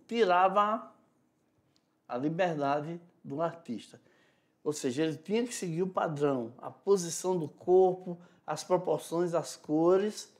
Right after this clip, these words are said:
usadas, todo era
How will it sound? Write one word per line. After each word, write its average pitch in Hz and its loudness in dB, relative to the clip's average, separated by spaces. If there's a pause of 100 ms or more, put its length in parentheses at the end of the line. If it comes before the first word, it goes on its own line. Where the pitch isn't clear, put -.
(320)
usadas, 143 -2 (140)
todo 208 2 (360)
era 160 0